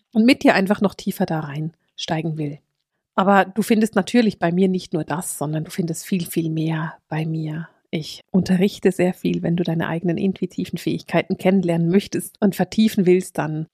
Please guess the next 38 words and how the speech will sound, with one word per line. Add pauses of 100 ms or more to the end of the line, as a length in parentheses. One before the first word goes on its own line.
habe
ich
dazu
ein
wunderbares
Buch
geschrieben.
Das
heißt
Seelenschimmer
spirituell
wachsen. (220)
Und
es
gibt
auch
einen
Online-Kurs, (240)
in
dem
du
deine
eigenen (180)
intuitiven
Fähigkeiten
kennenlernen
kannst,
in
dem
du
dich
wirklich
an
die
Hand
nehmen
kannst
und